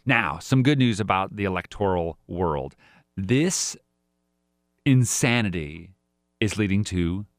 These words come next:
a renaissance, the greatest social, political, economic, spiritual, technological renaissance in the history of mankind.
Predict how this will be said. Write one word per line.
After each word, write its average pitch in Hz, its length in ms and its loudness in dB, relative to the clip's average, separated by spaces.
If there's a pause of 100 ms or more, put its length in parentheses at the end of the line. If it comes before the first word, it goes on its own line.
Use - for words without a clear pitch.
(140)
a 120 60 -2
renaissance, 131 560 -4
the - 40 -8
greatest 131 240 0
social, 117 240 2
political, 113 300 0
economic, 101 340 0
spiritual, 104 300 0
technological 101 580 0
renaissance 98 460 0
in 101 60 -8
the 101 60 0
history 98 360 -4
of 95 80 -4
mankind. 110 640 -2